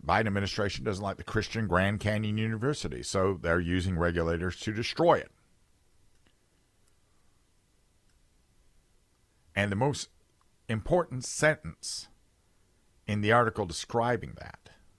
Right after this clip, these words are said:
is, "Sadly, there are no checks and balances in place to prevent this type of blatant and unwarranted government overreach." Oh, well, you're wrong, my friend, but you're, you know, you're a pacifist. I get that. You're,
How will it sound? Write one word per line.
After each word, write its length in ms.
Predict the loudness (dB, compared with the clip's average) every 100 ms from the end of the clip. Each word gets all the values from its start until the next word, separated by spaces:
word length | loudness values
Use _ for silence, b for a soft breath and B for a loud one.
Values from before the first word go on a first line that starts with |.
| _ _ _ _ _ _ _ _ _ _ _ _ _ _ _ _ -2
is, 320 | 0 0 -4 -8
"Sadly, 440 | 2 4 4 2
there 180 | 2 2
are 40 |
no 220 | 2 0
checks 280 | 0 -2 -2
and 140 | -2 -2
balances 440 | 0 -2 -6 -8
in 100 | -8
place 240 | -4 -4
to 100 | -4
prevent 380 | -8 -4 -4 -4
this 160 | -6 -6
type 280 | -2 -2 -2
of 140 | -2
blatant 380 | 2 2 0 -8 -6
and 200 | -6 -4
unwarranted 600 | -2 0 0 -2 -4 -4
government 380 | -2 -2 -4 -4
overreach." 600 | -4 -4 -6 -10 -16 -18 B B B B
Oh, 220 | 12 12 12
well, 220 | 12 12
you're 200 | 12 10
wrong, 520 | 12 12 12 12 12
my 160 | 8 6
friend, 340 | 6 6 6
but 140 | 4 2 -2
you're, 160 | -2 -2
you 140 | -2
know, 160 | -2 -4 -8 -10 -10 -10 0
you're 180 | 4 4
a 20 |
pacifist. 640 | 4 0 -2 -8 -10 -8
I 80 | -8
get 200 | -8 -10
that. 180 | -12 0
You're, 220 | 2 2